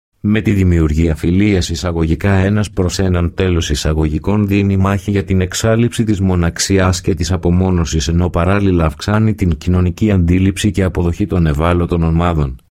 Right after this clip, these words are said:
Στόχος είναι να αλλάξει ο κόσμος μας, με εισαγωγικά μία ουσιαστική φιλία τέλος εισαγωγικών μεταξύ αμεα και άλλων πολιτών. Ο οργανισμός δημιουργεί τις προϋποθέσεις και προσφέρει ίσες ευκαιρίες για την άνω κάτω τελεία.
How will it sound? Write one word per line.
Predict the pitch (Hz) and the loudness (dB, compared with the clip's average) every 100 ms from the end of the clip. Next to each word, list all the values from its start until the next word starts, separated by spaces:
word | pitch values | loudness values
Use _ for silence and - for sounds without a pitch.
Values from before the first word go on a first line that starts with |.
| _ _ | _ _
Στόχος | - - 151 151 147 139 | -10 -4 -2 0 -2 0
είναι | 123 113 | 0 2
να | 104 92 | 2 2
αλλάξει | 90 95 92 101 | 2 0 0 -4
ο | |
κόσμος | 92 104 98 95 85 | 0 0 2 2 2
μας, | 80 73 - - _ | 0 0 -4 -12 _
με | 101 101 | -2 2
εισαγωγικά | 98 87 92 90 90 90 110 104 | 2 2 0 2 0 0 0 2
μία | 98 107 110 | 2 2 0
ουσιαστική | 104 - 87 90 80 107 | -2 0 -2 -2 -4 -2
φιλία | 107 101 92 90 90 76 | -2 2 2 4 2 0
τέλος | 107 110 104 | -2 0 0
εισαγωγικών | 92 87 85 82 78 - 110 | -2 -4 -2 -2 -2 -2 0
μεταξύ | 104 95 82 - 95 | 0 0 -4 -2 0
αμεα | 90 85 92 95 | 2 2 2 0
και | 87 113 | 0 0
άλλων | 120 123 92 80 | 2 2 0 0
πολιτών. | 85 82 78 73 67 57 - _ _ _ | 0 0 0 0 -2 -4 -10 _ _ _
Ο | 123 | 2
οργανισμός | 120 107 104 101 98 110 127 | 2 2 0 0 0 0 0
δημιουργεί | 117 104 95 90 92 117 | 0 2 2 0 0 -2
τις | 104 - | -2 -4
προϋποθέσεις | 90 87 90 - 98 95 87 | -2 -2 -2 -2 -2 -2 -4
και | 87 | -4
προσφέρει | 78 73 - 90 85 | -2 -4 0 0 2
ίσες | 95 101 98 90 | 2 2 -2 -2
ευκαιρίες | 87 - 95 92 95 87 80 | -4 0 0 2 2 0 0
για | 78 | -4
την | 82 98 | 0 0
άνω | 110 104 85 | 2 2 0
κάτω | 76 87 90 | 0 -2 -2
τελεία. | 85 85 82 78 67 | -4 -2 0 0 -2